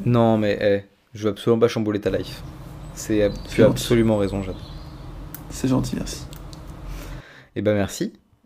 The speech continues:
Speaker 1: Et je laisse la parole à Anaïs.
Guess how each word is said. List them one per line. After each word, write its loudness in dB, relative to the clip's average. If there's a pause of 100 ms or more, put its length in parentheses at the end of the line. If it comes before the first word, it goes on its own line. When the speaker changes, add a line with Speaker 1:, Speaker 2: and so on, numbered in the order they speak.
(200)
Speaker 1:
Et 2
je -4
laisse 0
la 0
parole 0
à 0
Anaïs. -4